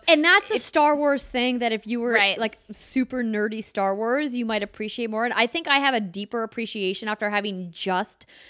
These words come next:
Speaker 1: attended the lightsaber workshop at Galaxy's Edge in Disneyland with Greg and Tim, and watching
Speaker 2: Mm-hmm.
Speaker 1: them go through the whole process and having the people on, on site explain, like, where that came from and what that means.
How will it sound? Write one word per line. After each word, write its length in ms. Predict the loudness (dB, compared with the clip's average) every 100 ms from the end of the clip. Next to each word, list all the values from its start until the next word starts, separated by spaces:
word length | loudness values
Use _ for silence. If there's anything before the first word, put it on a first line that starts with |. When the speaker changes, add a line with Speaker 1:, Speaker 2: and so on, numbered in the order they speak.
| _ -4
Speaker 1:
attended 680 | -4 -2 0 2 2 2
the 80 | 0
lightsaber 880 | 0 -2 -2 -2 -2 0 2 2 0
workshop 600 | -6 -8 -2 0 0 -4 -6
at 340 | 0 0 0 -4
Galaxy's 540 | 0 0 0 -4 -4 0
Edge 320 | 0 0 -4
in 220 | -6 -4
Disneyland 720 | -2 -2 -2 0 0 0 0 -2
with 180 | -4
Greg 240 | -2 -2 -2
and 120 | -4
Tim, 360 | -2 -2 -2 -4 -8 -14 -20 -20 -6
and 220 | -4 2
watching 340 | 4 4 4 0
Speaker 2:
Mm-hmm. 60 |
Speaker 1:
them 140 | 0 0
go 160 | 0
through 300 | 0 -2 0
the 80 | 0
whole 120 | -2 -2
process 440 | 0 0 -2 -8
and 100 | -6
having 480 | 0 0 0 -6 -6
the 80 | -8
people 360 | -8 -6 -4
on, 420 | -2 -4 -4 -8 -6
on 160 | -6
site 220 | -2 0 0
explain, 640 | -2 -8 -4 -4 -2 -4
like, 140 | -6 -4
where 180 | -2 0
that 180 | -2 -4
came 220 | -10 -8
from 260 | -6 -6
and 160 | -6 -6
what 160 | -8 -8
that 160 | -10
means. 500 | -10 -8 -8 -8 -12